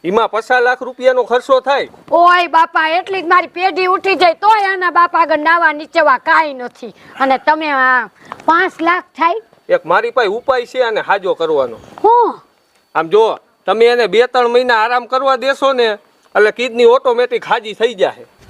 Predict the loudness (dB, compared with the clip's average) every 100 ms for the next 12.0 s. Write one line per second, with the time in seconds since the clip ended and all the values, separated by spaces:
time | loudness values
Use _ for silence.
0 | -8 -4 0 2 4 2 2 2 4 4
1 | 2 0 0 -2 0 -4 0 2 2 2
2 | 0 -2 -2 -4 -4 -4 -6 -2 -2 2
3 | 0 0 2 2 0 -4 0 0 0 0
4 | -2 0 -2 -2 -4 0 2 2 0 -4
5 | -2 -2 -2 -4 -4 -8 -10 -8 0 0
6 | 0 0 0 0 -4 -2 0 0 0 2
7 | 2 -2 -4 -6 -2 -2 0 -4 0 -2
8 | -2 -16 -6 -2 0 2 0 -2 -10 -6
9 | -4 -4 0 2 2 0 -12 -14 -10 -2
10 | 0 0 -2 -2 -2 -2 -2 0 0 -2
11 | -4 -4 0 -2 -2 -6 -4 -2 0